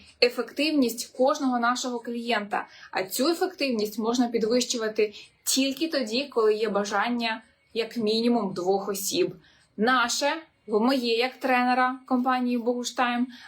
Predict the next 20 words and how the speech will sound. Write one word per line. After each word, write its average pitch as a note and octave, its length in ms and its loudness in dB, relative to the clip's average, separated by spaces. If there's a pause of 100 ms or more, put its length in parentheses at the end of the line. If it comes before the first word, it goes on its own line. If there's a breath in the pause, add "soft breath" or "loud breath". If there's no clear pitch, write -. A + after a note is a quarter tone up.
в A3 140 2
наше C4 340 4
як B3 120 -4
компанії, B3+ 580 0
е, A3+ 440 -4
Богуштайм B3 840 0
і G#3 280 -6
ваше G#3+ 480 -2
як F3+ 140 -6 (100)
учасника, A3 680 -4
як F#3+ 260 -8
нашого A#3 440 -4
клієнта, A3+ 580 -2 (260 loud breath)
як A#3 200 -2
людини, B3+ 360 2
яка - 180 -4
готова A#3 440 0 (260 loud breath)
застосовувати C4+ 2250 2 (320 soft breath)
отримані A#3 600 2
знання. A3 560 -6